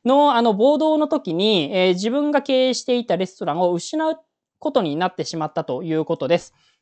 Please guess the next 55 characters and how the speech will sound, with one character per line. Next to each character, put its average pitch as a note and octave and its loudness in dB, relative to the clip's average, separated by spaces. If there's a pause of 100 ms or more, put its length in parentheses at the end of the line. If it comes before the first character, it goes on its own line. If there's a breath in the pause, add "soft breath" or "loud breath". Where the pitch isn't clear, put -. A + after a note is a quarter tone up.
で、 A#3+ 2 (240 soft breath)
え A#3 4
ー A3+ 0
っ - -6
と、 A3+ -8
そ C4+ -2
の B3 0
市 - 0 (160)
民 F3+ 0
を B3 4 (120)
ビ D4+ -2
ー E4+ 4
エ - 6
ル F4 0
エ F4 4
ム D4 0
の E3+ -2
連 F3 0
中 F3+ -4
か F3 0
ら E3+ 0
で D3 -4
す F3 -10
ね、 G3 2
あ F3 0
の、 E3 0
守 C#4+ 2
る F4 -2
責 A3 -6
務 F3 -4
を - -4 (100)
怠 E4 2
っ D4+ -2
た C4+ 2
と。 - -6 (180)
で、 B3 2
そ - -2
の F#4 4
結 F4+ -4
果、 F#4+ 6
甚 A#3+ 0
大 C#4 4
な C#4 0
被 C4 0
害 G#3 2
を D3+ -2
引 D3 -4
き - -20
起 G#3 0
こ G#3+ 0
し - -10
た D3+ -8
と D3+ -6
し - -14
て、 D4 0